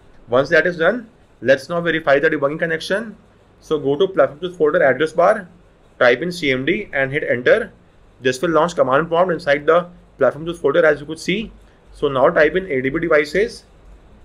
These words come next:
and hit enter. Make sure that you are getting a serial I D. Moving on, you will now have to unlock the bootloader on your phone.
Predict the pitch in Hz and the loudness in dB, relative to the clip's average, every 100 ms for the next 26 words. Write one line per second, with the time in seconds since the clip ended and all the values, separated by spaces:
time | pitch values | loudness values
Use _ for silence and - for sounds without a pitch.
0 | - 131 147 170 151 127 139 202 226 - | -2 0 0 -2 -2 0 2 0 -2 -12
1 | _ _ _ _ _ - - - - 107 | _ _ _ _ _ -20 -20 -20 -8 -2
2 | 143 - 175 175 180 160 143 175 160 151 | 0 -2 -2 0 0 -4 -4 -6 -8 -4
3 | 156 131 107 101 92 - - - - - | 2 4 4 0 -8 -14 -20 -20 -20 -20
4 | - - 117 143 160 190 269 - - - | -18 -6 0 0 2 0 0 -10 -20 -20
5 | - - - - - - - - - - | -20 -20 -20 -20 -20 -20 -20 -20 -20 -10
6 | 123 151 156 139 170 180 175 202 139 127 | -4 -2 4 4 4 2 0 -2 2 4
7 | 147 180 170 160 160 180 165 180 160 139 | 4 2 -2 -2 0 2 0 -2 0 0
8 | 131 110 | -2 -4